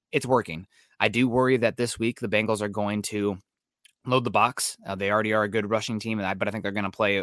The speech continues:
very much a heavy box and say, "Teddy beat us in space," and that can be concerning, no doubt about it. With, uh, Teddy looks dinged up to me, and, uh, he's been playing not good football since <laughs> w-,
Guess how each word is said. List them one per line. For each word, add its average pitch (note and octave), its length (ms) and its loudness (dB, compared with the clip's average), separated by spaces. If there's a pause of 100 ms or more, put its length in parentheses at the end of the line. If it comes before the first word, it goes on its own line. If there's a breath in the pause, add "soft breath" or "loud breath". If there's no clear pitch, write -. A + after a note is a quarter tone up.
very G#2+ 340 0
much G#2 200 -2
a G2 40 -6
heavy G2+ 220 -2
box G2+ 320 0
and F#2+ 100 -8
say, G2+ 140 -6 (360 soft breath)
"Teddy A#2 220 2
beat A2 220 0
us A#2 160 0
in G#2+ 80 -2
space," A2 440 -2 (260)
and G#2+ 160 0
that G2+ 160 2
can A2 140 -6
be G#2+ 360 -2 (240)
concerning, A2 640 -2
no G#2+ 120 0
doubt G#2 180 4
about G2 260 2
it. A2 100 0
With, G#2 280 -6 (340 soft breath)
uh, G2+ 160 4
Teddy A2 240 2
looks G#2 220 -2
dinged G#2 300 0
up F#2+ 120 -2
to A2 100 -8
me, G#2+ 260 0
and, F#2 280 -4
uh, F2+ 100 -4
he's F#2 240 -8 (240)
been G2+ 160 0
playing G2 320 -2 (100)
not A2 280 2
good A2+ 160 -2
football A#2+ 300 4
since G2 320 -4
<laughs> B2+ 120 -8
w-, C3+ 160 -2